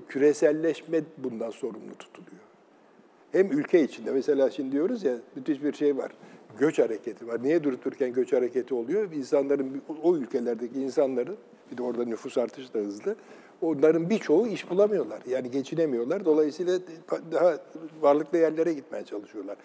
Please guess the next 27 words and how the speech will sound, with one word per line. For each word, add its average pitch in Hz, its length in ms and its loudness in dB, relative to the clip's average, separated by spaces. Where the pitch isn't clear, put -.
Aslında 139 360 2
küreselleşmenin 156 920 2
başlangıçta 151 560 2
söylediği, 143 600 0
vaat 147 240 6
ettiği 156 260 -2
şey 170 200 2
bunun 160 160 0
tam 170 220 2
tersi. - 360 -4
E, 135 60 2
dolayısıyla 151 460 6
öyle, 156 300 4
öyle 147 200 8
bir 131 60 -2
sıkıntı 139 420 -8
da 110 100 4
var. 101 160 -2
Yani 123 320 2
bu 143 180 -4
kaosu 135 560 6
bir 151 140 -2
üç 147 160 -2
adım 139 340 2
ileriye 131 340 4
götürecek 123 600 0
bir, 139 440 -4